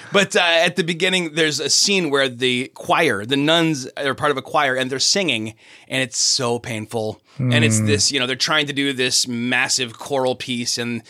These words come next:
Speaker 1: you know, one of them's asleep, and one of them's deaf and everything. And then he says, "That's what the world sees." And then he fast forwards to the scene where Sister Mary Clarence, which is Whoopi Goldberg, takes over the choir and starts teaching them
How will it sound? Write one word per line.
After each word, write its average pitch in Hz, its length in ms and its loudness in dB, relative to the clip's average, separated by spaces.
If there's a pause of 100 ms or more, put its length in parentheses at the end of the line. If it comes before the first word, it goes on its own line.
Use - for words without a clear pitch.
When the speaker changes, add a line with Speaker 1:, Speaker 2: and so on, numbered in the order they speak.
(120)
Speaker 1:
you - 60 -8
know, 131 60 0
one 139 120 2
of 139 40 0
them's 131 100 -4
asleep, 117 580 -4
and 123 120 -4
one 127 80 0
of 127 80 -2
them's 123 100 -8
deaf 107 300 -6
and 120 60 -4
everything. 113 200 -6 (340)
And 151 240 0
then 190 220 4
he 175 120 2
says, 139 320 0
"That's 156 220 0
what 175 140 -4
the 170 60 -6
world 147 260 0
sees." 117 320 -4 (300)
And 160 120 -2
then 185 120 2
he 175 80 2
fast 165 260 0
forwards 151 300 2
to 156 100 -4
the 135 80 -2
scene 135 340 0
where 120 400 2 (320)
Sister 156 300 -4
Mary 123 220 -2
Clarence, 127 360 -4
which 120 140 -8
is 113 80 -6
Whoopi 113 260 -8
Goldberg, 120 380 -2
takes 147 240 -2
over 165 160 4
the 165 80 0
choir 110 400 -2 (240)
and 127 80 -10
starts - 240 0
teaching 185 380 -2
them 139 380 -2